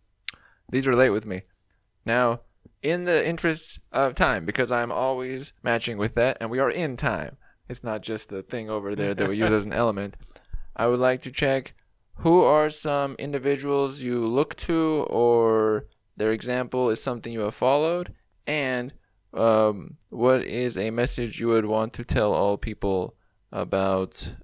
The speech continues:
Speaker 1: uh, either life or your research, that's something you'd want to share to people?
Speaker 2: I mean, there's lots of i-, really interesting individuals out there that too many to, to name. I mean,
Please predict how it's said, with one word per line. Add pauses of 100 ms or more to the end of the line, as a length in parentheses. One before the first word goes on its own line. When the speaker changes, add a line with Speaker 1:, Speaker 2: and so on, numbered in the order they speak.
(100)
Speaker 1:
uh,
either
life
or
your
research,
that's
something
you'd
want
to
share
to
people? (1300)
Speaker 2:
I
mean,
there's
lots
of
i-,
really
interesting
individuals
out
there
that
too
many
to,
to
name.
I
mean,